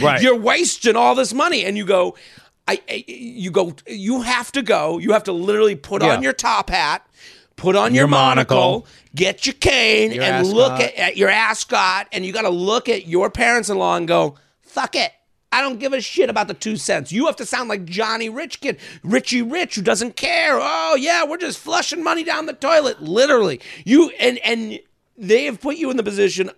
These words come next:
Speaker 2: of Richie Rich when you're not really doing a rich thing. Flushing the toilet is totally fucking normal. They're the crazy ones. And because they've connected it to the money, they kind of take themselves out of the crazy game, which
Speaker 1: Mm-hmm.
Speaker 2: bothers me.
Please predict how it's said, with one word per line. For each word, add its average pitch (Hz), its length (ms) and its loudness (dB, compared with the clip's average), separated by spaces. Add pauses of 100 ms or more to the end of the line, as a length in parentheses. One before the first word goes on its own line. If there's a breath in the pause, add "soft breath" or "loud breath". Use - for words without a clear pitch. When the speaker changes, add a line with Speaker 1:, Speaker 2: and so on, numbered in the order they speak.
Speaker 2:
of 220 300 0
Richie 160 320 -2
Rich 131 420 -8 (480 loud breath)
when 254 180 4
you're 320 120 2
not 311 280 0
really 285 240 0
doing 226 300 0
a 196 60 0
rich 185 260 0
thing. 123 200 -8 (100)
Flushing 285 340 -2
the 277 80 0
toilet 175 380 -2
is 165 160 -8
totally 381 440 0
fucking 254 300 -2
normal. 208 320 -2 (160 loud breath)
They're 156 300 4
the 160 100 -4
crazy 107 380 -10
ones. 135 160 -20
And 165 100 -8
because 208 220 -2
they've 233 180 0
connected 214 320 -10
it 175 80 -14
to 170 60 -12
the 151 80 -8
money, 175 600 -6 (340 soft breath)
they 190 160 0
kind 214 200 -6
of 156 160 -6 (840 soft breath)
take 226 260 -2
themselves 190 400 -4
out 185 160 0
of 165 60 -6
the 147 60 -8
crazy 156 440 -8
game, 123 400 -8
which 113 100 -10
Speaker 1:
Mm-hmm. 113 80 -10
Speaker 2:
bothers 120 400 0
me. 71 120 -20